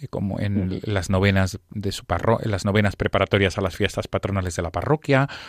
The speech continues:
Speaker 1: o titulares de iglesias? ¿Con qué se van a encontrar?
Speaker 2: Pues una,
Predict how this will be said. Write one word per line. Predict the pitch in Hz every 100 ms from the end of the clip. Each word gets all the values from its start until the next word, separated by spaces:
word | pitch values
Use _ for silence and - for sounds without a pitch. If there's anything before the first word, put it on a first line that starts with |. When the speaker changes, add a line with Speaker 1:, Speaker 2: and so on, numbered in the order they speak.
| - -
Speaker 1:
o | 110
titulares | 101 95 95 98 90
de | 87
iglesias? | 98 127 - 127 127
¿Con | - 113
qué | 151
se | 151
van | 123
a | 98
encontrar? | 92 82 - - - - _ _ _ - - _
Speaker 2:
Pues | 233
una, | 247 262 254